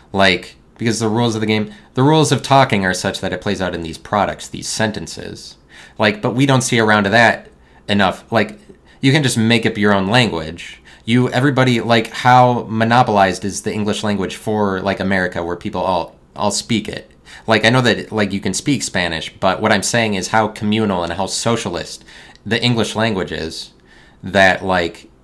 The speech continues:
without batting an eye, everybody, everybody equates himself to it. Everybody speaks in that. It's like a not, it's a less evolved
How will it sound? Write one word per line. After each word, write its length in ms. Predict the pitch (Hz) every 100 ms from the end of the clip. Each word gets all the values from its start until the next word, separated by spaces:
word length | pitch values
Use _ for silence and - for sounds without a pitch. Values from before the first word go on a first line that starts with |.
| -
without 320 | 104 120 110
batting 260 | 104 101 95
an 60 |
eye, 180 | 101 95
everybody, 640 | 87 87 85 85 80 80 - - - _ -
everybody 480 | 123 143 131 120 104
equates 300 | - 135 135
himself 320 | 98 92 85
to 140 | -
it. 80 | 85
Everybody 300 | 87 107 92
speaks 380 | 87 - 143 -
in 100 | 80
that. 280 | 78 80 - - -
It's 220 | - -
like 160 | 135 123
a 60 | 113
not, 360 | 120 123 -
it's 140 | 127 135
a 60 |
less 260 | 127 151 -
evolved 640 | 127 110 113 110 104 -